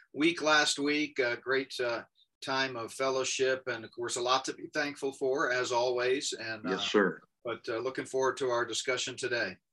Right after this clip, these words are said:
Speaker 2: Yes, I am too. I, I know we know what the subject matter is. We've discussed it, and, uh, there's a lot of, um, uh, these days, especially,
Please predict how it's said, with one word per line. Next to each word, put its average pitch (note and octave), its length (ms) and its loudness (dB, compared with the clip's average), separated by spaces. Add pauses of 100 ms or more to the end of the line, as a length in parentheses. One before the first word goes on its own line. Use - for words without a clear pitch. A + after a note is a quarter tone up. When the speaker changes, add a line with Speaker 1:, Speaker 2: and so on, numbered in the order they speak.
(200)
Speaker 2:
Yes, A#2+ 400 6
I C3 200 10
am B2 340 10
too. G2 420 6
I, F#2+ 400 6
I G2+ 60 4
know A2 240 4
we G#2 160 4
know G#2+ 160 4
what G#2+ 140 6
the F#2 80 -6
subject A2+ 420 4
matter A2 340 6
is. A#2+ 160 6
We've G#2 180 4
discussed B2+ 520 0
it, D3+ 100 10
and, A2 200 8 (600)
uh, G2 140 6
there's G3 240 10
a A#2+ 80 12
lot G#2 400 8
of, F#2 260 6
um, F2 460 2 (500)
uh, E2+ 220 -2
these G2+ 300 2
days, F2+ 500 8
especially, - 800 2